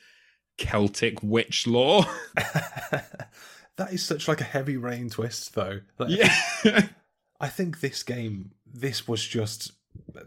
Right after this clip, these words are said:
Speaker 2: the live action adaptation of Heavy Rain, but it just said, like, "We'll just get weird with it."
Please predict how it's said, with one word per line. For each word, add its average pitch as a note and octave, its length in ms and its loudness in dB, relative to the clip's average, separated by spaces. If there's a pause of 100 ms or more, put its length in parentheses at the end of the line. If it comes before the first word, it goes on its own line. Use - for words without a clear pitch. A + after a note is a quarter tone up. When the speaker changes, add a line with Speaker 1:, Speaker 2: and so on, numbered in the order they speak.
(300)
Speaker 2:
the - 80 -2
live G#2+ 600 -2
action A2 460 -4
adaptation G#2 560 -4
of G2 80 -4
Heavy G2 260 -6
Rain, G2 540 -6
but G#2 100 -2
it G2+ 60 -10
just G#2 340 -8
said, G2 280 -10
like, G2 320 -4 (420)
"We'll G#2+ 120 0
just G#2 140 -2
get F#2+ 140 -6
weird F#2+ 460 -2
with F#2 120 -2
it." - 240 -4